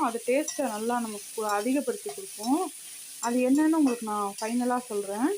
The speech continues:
இது நல்லா வதங்கட்டும் ஃப்ரெண்ட்ஸ். தண்ணி நம்ம தெளிக்க வேணாம், ஏன்னா குடை மிளகாலே நிறைய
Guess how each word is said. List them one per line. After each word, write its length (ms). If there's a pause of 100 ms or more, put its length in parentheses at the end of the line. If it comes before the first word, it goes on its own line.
(1600)
இது 80 (100)
நல்லா 240 (100)
வதங்கட்டும் 460
ஃப்ரெண்ட்ஸ். 300 (540)
தண்ணி 300 (100)
நம்ம 220
தெளிக்க 380
வேணாம், 360
ஏன்னா 140 (100)
குடை 180 (100)
மிளகாலே 440 (140)
நிறைய 220